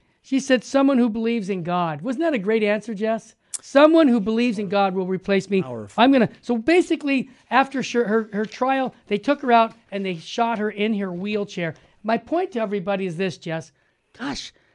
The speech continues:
Speaker 1: this could happen in America if we don't look out. Be, because we're living our Catholic faith, we could be persecuted to a point of being a martyr. So I just, just keep that in mind. But Jess,
Speaker 2: Yeah. Terry, here's, here's another good news story, just
Speaker 1: I
Speaker 2: to
Speaker 1: wanna
Speaker 2: add to
Speaker 1: hear
Speaker 2: that
Speaker 1: another
Speaker 2: one.
Speaker 1: good news story.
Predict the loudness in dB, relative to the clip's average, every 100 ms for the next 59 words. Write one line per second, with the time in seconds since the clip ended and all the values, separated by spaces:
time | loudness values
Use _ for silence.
0 | _ _ -2 -2 -2 -6 -2 -2 -4 -8
1 | -6 -4 -4 -4 -6 -10 -10 -8 -8 -8
2 | -8 -8 -4 -4 -4 _ _ _ -6 -6
3 | _ _ _ -10 -4 -2 -2 -2 -2 -2
4 | -2 -4 -2 -2 -2 -10 -6 -4 -2 -4
5 | _ _ _ -10 -8 -8 -8 -8 -8 -8
6 | -6 -4 -4 -4 -8 -4 -4 -4 -6 -6
7 | -8 -4 -4 -4 -8 _ _ _ -6 -2
8 | -4 -6 _ _ -6 -6 _ -6 0 -2
9 | 0 -4 -6 -8 _ _ _ -8 0 0
10 | 0 -6 _ _ _ _ 4 6 4 2
11 | 2 2 2 2 2 2 0 -4 -4 -2
12 | -2 -4 -4 -2 0 0 -2 -4 -4 -6
13 | -8 -10 -14 -18 -18